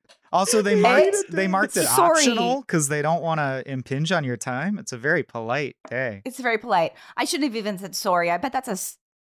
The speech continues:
Speaker 3: a sore <laughs> subject for your Canadians. Yeah, Respect Canada Day.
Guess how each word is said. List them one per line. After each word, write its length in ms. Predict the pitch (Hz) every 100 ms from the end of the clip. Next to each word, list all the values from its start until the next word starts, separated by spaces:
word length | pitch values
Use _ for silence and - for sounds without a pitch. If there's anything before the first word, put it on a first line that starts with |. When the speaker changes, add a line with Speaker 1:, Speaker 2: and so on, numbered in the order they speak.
| _
Speaker 3:
a 80 | 202
sore 380 | - - 196 185
<laughs> 20 |
subject 580 | - - 220 175 175 -
for 100 | 185
your 280 | 160 156 - - _ _ _ _
Canadians. 580 | - 190 160 160 151 160 - -
Yeah, 300 | 214 180 165 -
Respect 420 | 220 - 220 -
Canada 340 | 233 175 165
Day. 440 | 151 156 151 147